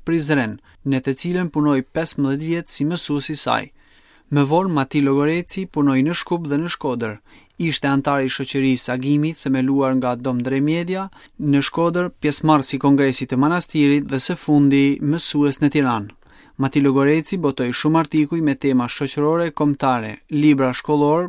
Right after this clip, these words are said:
për shkollën fillore, si edhe për atë të mesme. Nga veprat e tija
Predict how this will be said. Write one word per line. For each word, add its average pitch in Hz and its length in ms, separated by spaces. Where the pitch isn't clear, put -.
për 135 160
shkollën 127 340
fillore, 156 520
si - 160
edhe 135 240
për 170 220
atë 143 320
të 139 160
mesme. 104 400
Nga 143 160
veprat 131 320
e 135 80
tija 180 320